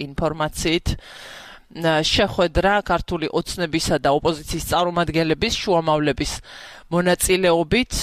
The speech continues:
ა, ამის შესახებ ინფორმაცია არაერთმა მედია საშუალებამ გავრცელა, ა, და ინტერპრეს ნიუსი კონკრეტულად დროსაც ასახელებს, რომ ეს შეხვედრა შედგება თერთმეტ საათზე. ანუ ჩვენი გადაცემა რომ დასრულდება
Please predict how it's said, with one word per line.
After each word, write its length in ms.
ა, 180
ამის 320
შესახებ 560
ინფორმაცია 800
არაერთმა 540
მედია 280
საშუალებამ 640
გავრცელა, 840
ა, 380
და 80
ინტერპრეს 560
ნიუსი 560
კონკრეტულად 720
დროსაც 560
ასახელებს, 680
რომ 200
ეს 80
შეხვედრა 480
შედგება 540
თერთმეტ 680
საათზე. 680
ანუ 260
ჩვენი 260
გადაცემა 460
რომ 140
დასრულდება 640